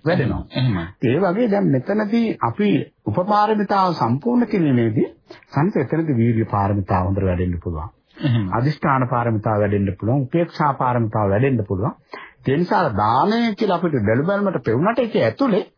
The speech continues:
Speaker 1: මේ සියලු පාරමිතාවන් වැඩෙන්න පුළුවන්. ඒ
Speaker 2: එහෙමයි.
Speaker 1: නිසා ඒ වගේ අධ්‍යාසයක් දැන් අපි, අපි හිතමු දැන් අපි, අ, දාන පාරමිතාව අපි රහත් බෝධියෙන් නිවන් අවබෝධ කරනවා නම් අපි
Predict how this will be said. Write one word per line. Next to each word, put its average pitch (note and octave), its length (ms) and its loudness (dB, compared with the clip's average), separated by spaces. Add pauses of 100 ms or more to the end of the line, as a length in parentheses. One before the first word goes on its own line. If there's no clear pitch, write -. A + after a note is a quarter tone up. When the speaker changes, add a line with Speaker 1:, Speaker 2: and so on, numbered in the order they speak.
(360)
Speaker 1:
මේ F3 160 0
සියලු G3+ 320 0
පාරමිතාවන් A#3 720 0
වැඩෙන්න E3+ 380 2
පුළුවන්. F2 280 -4
ඒ - 220 -6
Speaker 2:
එහෙමයි. C3 100 2
Speaker 1:
නිසා A#3+ 320 0 (460)
ඒ B2 160 0
වගේ D3 440 2
අධ්‍යාසයක් B2 800 -2
දැන් F#2 160 -2
අපි, G2 220 -2 (280)
අපි G2 200 -6
හිතමු F#2 380 -2 (120)
දැන් G#2+ 220 0
අපි, F#2+ 200 -4 (760)
අ, G#2+ 80 0 (200)
දාන A2+ 300 0
පාරමිතාව A2 640 -2
අපි G2 240 -2 (160)
රහත් G#2+ 300 -2
බෝධියෙන් A2 460 0
නිවන් G#2 260 2
අවබෝධ A2+ 340 0
කරනවා G#2 280 0
නම් F#3 120 -2
අපි C3+ 260 -2